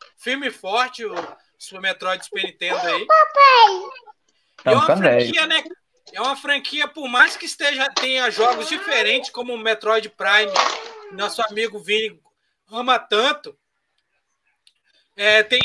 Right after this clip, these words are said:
Speaker 1: ele foi um jogo aí que ele foi, é, eu acho que o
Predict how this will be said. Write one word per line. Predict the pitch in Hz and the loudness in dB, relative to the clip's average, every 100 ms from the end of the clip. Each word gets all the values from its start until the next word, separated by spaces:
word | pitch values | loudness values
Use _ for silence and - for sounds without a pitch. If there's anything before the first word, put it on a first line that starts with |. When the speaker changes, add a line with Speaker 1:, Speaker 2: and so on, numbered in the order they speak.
| - | -2
Speaker 1:
ele | 262 302 | -6 -6
foi | 349 349 | -8 -8
um | 262 | -2
jogo | 254 294 302 | 0 2 2
aí | 285 | -2
que | 285 339 370 294 - _ _ _ - | -2 -10 -8 -8 -12 _ _ _ -10
ele | 226 | -8
foi, | 262 285 | -4 -2
é, | 285 - 247 - | -2 -2 -8 -8
eu | 277 277 | -4 -2
acho | 285 285 339 | -2 -6 -10
que | 320 | -10
o | 320 254 180 | -4 -4 -6